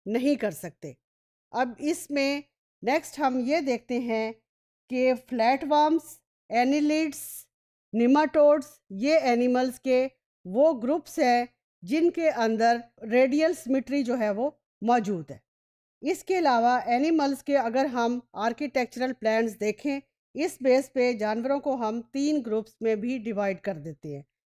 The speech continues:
इसमें इंपॉर्टेंट पॉइंट जो कि इनकी, अ, मौजूदगी को जाहिर करता है, उस बेस पे, अ, वो है इसकी बॉडी कैविटी। बॉडी कैविटी कुछ जानवरों में मौजूद होगी, कुछ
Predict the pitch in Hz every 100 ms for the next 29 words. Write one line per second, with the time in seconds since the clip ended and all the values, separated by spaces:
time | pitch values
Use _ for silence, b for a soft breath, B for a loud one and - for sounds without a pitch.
0 | _ 285 339 - 285 285 254 254 254 277
1 | 277 339 330 - 254 262 302 285 233 254
2 | 277 269 277 - _ - 233 294 320 -
3 | 277 285 285 - _ _ - 240 240 226
4 | 214 233 208 226 233 226 302 294 254 196
5 | 220 302 302 269 - 269 262 269 - _
6 | _ _ - 311 - 262 269 269 285 269
7 | 269 - 226 220 269 302 302 277 247 226
8 | 233 277 320 - _ _ 165 214 240 233
9 | 285 - 247 240 226 185 147 _ _ _
10 | 190 247 277 285 285 277 269 294 - 294
11 | 302 247 226 220 226 233 240 240 226 202
12 | 180 247 269 294 269 277 285 - 285